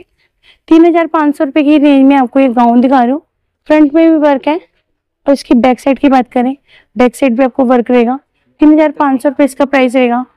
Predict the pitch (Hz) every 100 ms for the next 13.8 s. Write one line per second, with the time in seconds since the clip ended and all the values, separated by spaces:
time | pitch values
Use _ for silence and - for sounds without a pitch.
0 | _ _ _ - 285 - 330 320 - 311
1 | 294 - 302 294 294 285 247 277 262 285
2 | 370 269 269 254 - 262 262 285 - -
3 | _ 262 254 233 202 220 196 214 185 160
4 | 165 151 139 _ _ _ _ _ 330 -
5 | 330 - 262 - 254 202 190 _ _ _
6 | _ _ _ _ _ 269 277 311 302 294
7 | 269 262 269 269 269 285 277 269 262 269
8 | 247 262 240 254 240 233 226 220 269 381
9 | 359 247 202 185 180 170 320 349 339 381
10 | 330 294 285 311 285 247 285 - 269 269
11 | - 262 208 233 233 254 233 240 233 -
12 | 226 - 233 233 233 190 220 202 233 202
13 | 233 233 226 214 208 208 226